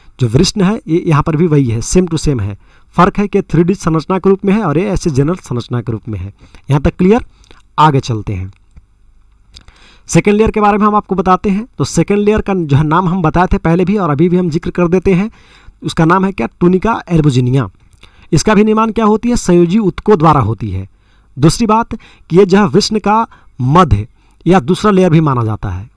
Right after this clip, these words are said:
कोई दिक्कत है यहाँ तक? चलिए, जो क्या होता है, वृष्ण के अंदर प्रवेश करता है और प्रवेश करके क्या करता है, कई सेप्टा या अनेक सेप्टा का निर्माण करता है, जिससे क्या होती है, वृष्ण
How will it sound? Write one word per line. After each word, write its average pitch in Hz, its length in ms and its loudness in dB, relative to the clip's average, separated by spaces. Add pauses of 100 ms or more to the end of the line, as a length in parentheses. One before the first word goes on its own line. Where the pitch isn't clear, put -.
(140)
कोई 151 100 4
दिक्कत 190 300 2
है 208 60 2
यहाँ 196 120 2
तक? 233 160 -4 (420)
चलिए, 104 280 -6 (600)
जो 151 160 2
क्या 220 160 2
होता 220 220 2
है, 175 60 4
वृष्ण 202 360 0
के 208 120 -2
अंदर 214 200 0
प्रवेश 175 360 2
करता 214 300 -2
है 220 60 2
और 202 60 -2 (120)
प्रवेश 170 280 2
करके - 240 -2
क्या 220 160 -2
करता 226 260 -4
है, 247 80 -2 (120)
कई 190 160 4
सेप्टा 190 400 0
या 202 160 4
अनेक 165 320 0
सेप्टा 226 500 0 (320)
का 190 80 4
निर्माण 156 340 4
करता 113 320 -8
है, 95 180 -8 (720)
जिससे 143 280 0
क्या 226 140 0
होती 220 240 0
है, 180 60 2
वृष्ण 226 420 -2